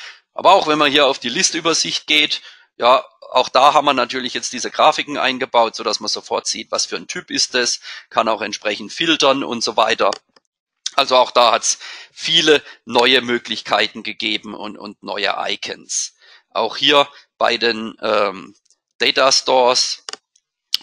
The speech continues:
Oh, ich sehe grad, ich habe hier das englische gui laufen. Ich hoffe, das ist jetzt kein Dra-, Drama. Ich erkläre ja immer alles, was passiert, äh, auf Deutsch schön mit dazu. Äh, hier die Übersicht der, der Data Stores.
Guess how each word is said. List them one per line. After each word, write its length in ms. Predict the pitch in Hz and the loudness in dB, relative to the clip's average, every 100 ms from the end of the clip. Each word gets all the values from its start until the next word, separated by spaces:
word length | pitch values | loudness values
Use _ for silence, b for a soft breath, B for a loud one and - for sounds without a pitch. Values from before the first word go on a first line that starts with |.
| - | -6
Oh, 140 | 123 | -4
ich 100 | 113 | -2
sehe 160 | - 110 | -2 0
grad, 240 | 117 113 | 2 2
ich 140 | 107 - | 0 -6
habe 100 | - | -4
hier 140 | 98 | -2
das 140 | 107 | -2
englische 380 | - 110 123 120 | -2 -2 -4 -4
gui 280 | 117 120 117 | -6 -4 -2
laufen. 480 | 117 117 110 117 104 B B B B | 2 2 2 -4 -12 B B B B
Ich 200 | 120 - | -8 0
hoffe, 200 | 123 - | 0 0
das 160 | 104 | -4
ist 120 | 127 - | -2 -2
jetzt 200 | 104 - | -2 -2
kein 180 | 110 | -4
Dra-, 220 | 107 110 - - | -2 -4 -4 -2
Drama. 440 | 113 147 156 156 | 2 4 6 4
Ich 140 | - - | 2 -4
erkläre 360 | 107 123 135 | -4 0 2
ja 120 | 131 120 | 4 2
immer 200 | 120 110 | 0 0
alles, 280 | 123 117 | 0 0
was 160 | 113 110 | -2 -4
passiert, 580 | - 101 139 156 151 - B B B B B | -4 -4 0 2 0 -4 B B B B B
äh, 60 | - | -4
auf 640 | 113 113 110 - 113 110 | 2 4 4 2 0 -2
Deutsch 300 | - 113 113 | -2 -2 -2
schön 320 | - 110 104 101 b b | -4 -4 -6 -12 b b
mit 180 | 120 127 | -8 -4
dazu. 480 | 107 - 151 165 160 b b _ | -4 -2 0 0 -2 b b _
Äh, 200 | 127 120 | -2 0
hier 240 | 117 127 143 | 2 2 2
die 100 | 127 | 0
Übersicht 600 | 127 127 120 127 - - | -2 0 0 -2 -4 0
der, 380 | 110 107 101 82 - | 2 4 2 -2 -2
der 320 | 101 101 90 | 0 0 -2
Data 340 | - 147 151 | -2 0 2
Stores. 720 | 143 - 139 135 131 - - | 2 0 2 2 2 -2 -4